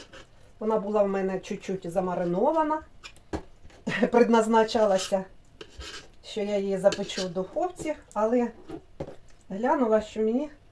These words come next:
треба швиденько приготувати вечерю.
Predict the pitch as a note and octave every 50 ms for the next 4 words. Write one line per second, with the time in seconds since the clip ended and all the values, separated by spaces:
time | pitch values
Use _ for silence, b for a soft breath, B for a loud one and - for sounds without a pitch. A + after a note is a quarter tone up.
0 | _ _ - - A3 B3 A3+ A3+ A3 - - G3+ G3+ - - B3+ C4+ B3+ - A3
1 | G3+ G3 - - - - - - - - - _ - - _ - - - - -
2 | - - - - - - G#3+ A3 G#3 A3 A3 - G#3+ G#3 A#3 A#3+ A#3+ A3+ G#3+ G#3+
3 | G#3+ G#3+ - - - - E3+ D#3 D#3+ D#3